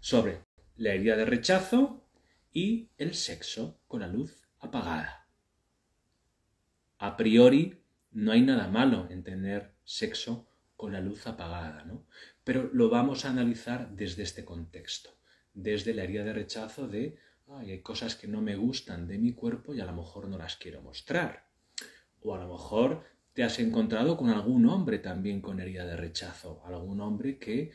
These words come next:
te ha pedido tener sexo, eh, em, a oscuras, ¿no? Porque a lo mejor tiene algún complejo con su físico o con su cuerpo. Vamos a ver un poco los dos roles, o, eh, vamos a ver las dos partes, tu cincuenta por ciento y el cincuenta por ciento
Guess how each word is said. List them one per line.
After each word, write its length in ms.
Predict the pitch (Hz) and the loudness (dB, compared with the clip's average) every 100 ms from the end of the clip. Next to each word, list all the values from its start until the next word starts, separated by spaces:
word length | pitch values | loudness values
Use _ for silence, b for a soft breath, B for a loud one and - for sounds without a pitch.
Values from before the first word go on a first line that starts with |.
| B B B | B B B
te 80 | 107 | -8
ha 100 | - | -6
pedido 360 | 92 92 113 | -8 -4 -4
tener 300 | 107 87 104 | -4 -8 -6
sexo, 720 | - - 92 - 113 131 160 - | -6 -6 -8 -8 -4 -6 -6 -14
eh, 580 | 87 85 80 80 - 90 | -14 -12 -14 -18 -16 -14
em, 600 | 85 82 82 80 80 80 - | -12 -12 -14 -14 -16 -18 -16
a 100 | 87 | -14
oscuras, 720 | 85 - - 135 104 85 - | -12 -10 2 2 2 -2 -10
¿no? 140 | 107 117 | -8 -6
Porque 220 | 87 82 | -8 -12
a 40 | |
lo 80 | 80 | -14
mejor 280 | 76 - - | -14 -14 -14
tiene 180 | 101 98 | -10 -10
algún 240 | 92 101 | -10 -10
complejo 500 | 95 87 87 104 - | -10 -12 -10 -12 -10
con 160 | - 85 | -10 -12
su 180 | - 90 | -12 -8
físico 520 | - - - - 85 | -6 -6 -6 -10 -10
o 100 | 82 | -10
con 160 | 80 | -14
su 160 | - - | -18 -18
cuerpo. 460 | - - - - _ B B B | -18 -18 -20 -20 _ B B B
Vamos 280 | - 175 165 | -4 -2 0
a 60 | 151 | 2
ver 160 | 156 | 2
un 140 | 135 123 | 2 -2
poco 420 | 139 - 151 151 B B | -2 2 0 0 B B
los 260 | 110 107 - | -6 -4 -2
dos 160 | 113 | -2
roles, 580 | 104 104 95 82 80 - | -2 -4 -6 -8 -10 -10
o, 320 | 110 131 - | -6 -6 -6
eh, 200 | 92 92 87 | -10 -10 -10
vamos 300 | 110 123 123 | -8 -6 -6
a 60 | |
ver 140 | 110 117 | -6 -6
las 220 | 90 90 | -6 -6
dos 160 | 101 - | -8 -10
partes, 580 | - 82 82 - - | -14 -16 -16 -18 -18
tu 120 | - - | -16 -14
cincuenta 480 | - - 104 - | -10 -8 -6 -6
por 160 | - - | -6 -8
ciento 320 | - - 127 | -6 -6 -6
y 100 | 107 | -8
el 60 | 82 | -10
cincuenta 520 | - 90 92 82 85 | -12 -14 -12 -12 -14
por 140 | - | -16
ciento 500 | - 82 85 85 87 | -16 -14 -14 -12 -16